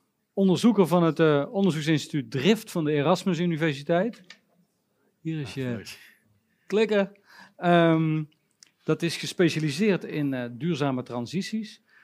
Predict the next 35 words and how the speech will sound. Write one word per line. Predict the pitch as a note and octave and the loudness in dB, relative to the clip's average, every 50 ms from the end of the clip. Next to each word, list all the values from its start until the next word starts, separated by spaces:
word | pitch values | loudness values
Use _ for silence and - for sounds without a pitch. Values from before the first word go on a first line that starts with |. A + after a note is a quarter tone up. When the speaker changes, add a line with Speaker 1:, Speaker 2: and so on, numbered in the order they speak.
| _ _ _ | _ _ _
Speaker 1:
Daan | - B2+ F3 G3+ G3+ G3 | 0 2 4 4 6 6
neemt | F#3 F3 F3 E3 D3 | 4 4 2 2 0
ons | D#3+ D3 C3 | -4 -6 -6
als | C#3+ B2+ - | -6 -8 -6
Vlaming | - - F#3+ G3+ G#3 G3+ G3 F#3 E3+ D#3+ D#3 | 0 2 4 4 4 4 4 2 2 0 0
mee | D#3+ E3+ E3+ D#3 | 0 2 2 2
naar | C#3+ C3+ B2 G#2 | 0 0 -2 0
België, | G2+ C#3 E3 F#3 F3 - F3 F3 F3 F#3+ G3 F#3 - _ _ _ _ _ _ _ _ | 4 6 6 6 6 4 2 2 2 2 0 -4 -8 _ _ _ _ _ _ _ _
naar | - C3 C3 | -6 -6 -4
Genk | - - E3 F3 G3+ G3+ G3 - | 2 4 6 6 6 4 2 -2
om | - E3+ D#3+ D3 | -6 -6 -6 -4
precies | - D#3+ - - F3+ D#3+ - | -6 -6 -6 -6 -6 -6 -6
te | - D3 | -6 -2
zijn. | - D#3 D3 D3 D3+ F3 F#3 - - _ _ _ _ _ _ | 0 2 2 2 0 -2 -6 -10 -14 _ _ _ _ _ _
Een | - - | -12 -6
oude | - F3+ F#3 F3+ D#3 | 0 0 2 2 0
fabrieksstad | - - D3+ A#2+ C3 C#3 E3+ - - - - D#3 D#3+ D#3+ - _ | -2 -4 -4 -2 -2 -2 -4 -4 -6 -4 -4 -4 -4 -4 -8 _
met | C#3 A#2+ - | -14 -14 -8
veel | - E3+ D#3 C#3+ | -6 -4 -4 -2
migranten. | C#3 A#2+ G2+ A2+ C#3+ E3+ F3 E3+ E3+ E3 E3 - _ _ _ _ _ _ _ _ _ _ _ _ _ _ - | -4 -4 -2 -2 0 0 0 -2 -4 -6 -6 -10 _ _ _ _ _ _ _ _ _ _ _ _ _ _ -8
Ehm, | D3 C#3 C#3 C#3 C3+ C3 C3 C3+ C#3 E3+ G#3+ - _ _ _ | -6 -4 -4 -4 -4 -4 -6 -8 -8 -10 -14 -16 _ _ _
en, | D3 C#3 C#3 C3+ C3+ C#3 F3+ | -10 -10 -8 -8 -10 -10 -10
eh, | - C#3 C3+ C3+ C3+ C3 | -10 -10 -10 -10 -10 -12
die | C3 B2 C#3+ C3+ | -12 -12 -10 -8
zien | C3 F3 F#3 | -8 -6 -6
een | E3+ D3 | -6 -8
grote | B2 - D3 E3+ F#3 G3 F#3 - - | -8 -8 -6 -4 -4 -4 -6 -8 -8
kans | - - E3 F#3+ G#3 G#3 - - - - _ _ _ _ _ _ _ _ | -4 -2 -2 0 -2 -4 -6 -10 -14 -20 _ _ _ _ _ _ _ _
om | - D#3 D#3 | -8 -8 -6
zich | C#3+ D3+ C#3+ | -6 -8 -10
te | - D3+ B2 | -10 -10 -10
verbinden | C3+ C3+ B2 D#3+ F#3 F#3+ F#3+ E3+ E3 E3 E3+ | -10 -4 -2 0 0 2 0 0 0 -2 -2
rondom | D3+ D#3 D3+ C#3 D#3+ E3+ E3 C#3+ D#3+ D3+ D3 D3 - | -4 -6 -4 -2 -2 -2 -2 -2 -2 -2 -2 -4 -8
fysiek | - - - - E3+ C#3+ C#3+ A3+ G#3+ - | -12 -14 -8 -6 -4 0 0 0 -2 -2
groen. | - - F3 F3+ D3+ B2 G#2 - - | 0 4 4 4 4 2 -2 -10 -16